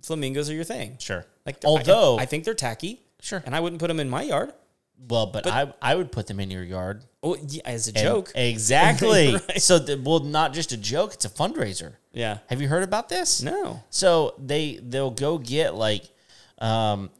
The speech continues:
Speaker 2: oh, by the way, I just got an alert that there's a thunderstorm warning.
Speaker 1: Oh.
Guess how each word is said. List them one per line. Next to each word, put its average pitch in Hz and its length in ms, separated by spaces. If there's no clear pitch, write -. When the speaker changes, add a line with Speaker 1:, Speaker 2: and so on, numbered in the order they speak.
Speaker 2:
oh, 104 140
by 101 180
the 95 80
way, 98 160
I 95 40
just 95 200
got 101 100
an 95 60
alert 101 280
that 92 120
there's 92 180
a 87 60
thunderstorm 101 800
warning. 92 400
Speaker 1:
Oh. 139 200